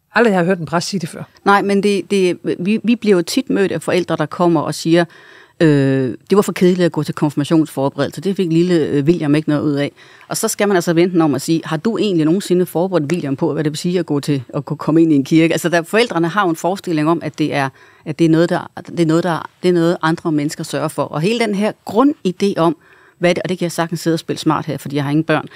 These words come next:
Speaker 2: men det grundideen om, hvad meget far og mor betyder for, hvad små børn forestiller sig om livet og mig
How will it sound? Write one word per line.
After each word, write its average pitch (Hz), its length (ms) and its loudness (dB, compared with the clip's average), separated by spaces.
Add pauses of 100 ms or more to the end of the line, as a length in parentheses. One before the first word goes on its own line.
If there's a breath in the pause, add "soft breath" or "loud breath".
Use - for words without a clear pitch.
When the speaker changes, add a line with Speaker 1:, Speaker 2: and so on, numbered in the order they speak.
(220 loud breath)
Speaker 2:
men 147 140 4
det 160 240 4 (240)
grundideen 196 640 2
om, 151 160 -4 (640 soft breath)
hvad 156 120 0
meget 151 300 2
far 160 260 0
og 185 80 2
mor 165 140 2
betyder 165 480 -2
for, 160 200 -2
hvad 160 120 -2
små 175 280 -2
børn 143 420 0
forestiller 151 520 -4
sig 135 160 -4
om 143 120 -2
livet 139 400 -2
og 135 140 0
mig 143 280 2